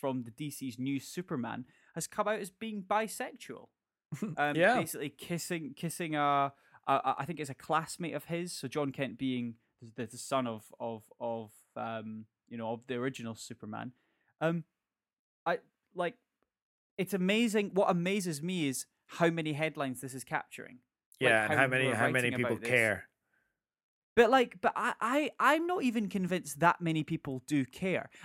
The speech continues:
Speaker 1: I, I'm almost certain that the sort of people who buy on a regular basis graphic novels, this wouldn't matter to them. So I'm like, who are these articles actually providing news to?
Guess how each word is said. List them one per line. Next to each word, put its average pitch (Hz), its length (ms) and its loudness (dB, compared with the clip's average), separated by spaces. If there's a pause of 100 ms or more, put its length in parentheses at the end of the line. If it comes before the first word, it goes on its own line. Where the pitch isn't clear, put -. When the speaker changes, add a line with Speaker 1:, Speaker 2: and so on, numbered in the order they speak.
(120)
Speaker 1:
I, 220 220 10
I'm 208 240 4 (100)
almost 240 580 8
certain 127 540 -2 (500)
that 147 220 4 (240)
the 156 100 0
sort 220 400 2
of - 140 -6
people 160 420 -4 (200)
who 143 180 4 (120)
buy 175 280 6
on 156 100 2
a 143 80 2
regular 151 380 2
basis 143 360 -4
graphic - 400 0
novels, 143 520 0 (1120)
this 165 380 0
wouldn't 165 300 -2
matter 165 380 2
to 196 160 -6
them. 220 280 2 (540)
So 226 200 8
I'm 233 140 8
like, 233 260 0 (120)
who 262 180 4
are 285 100 2
these 240 220 -2
articles 226 520 2 (120)
actually 143 460 -2
providing 131 520 -2
news 139 340 -4
to? 101 260 -14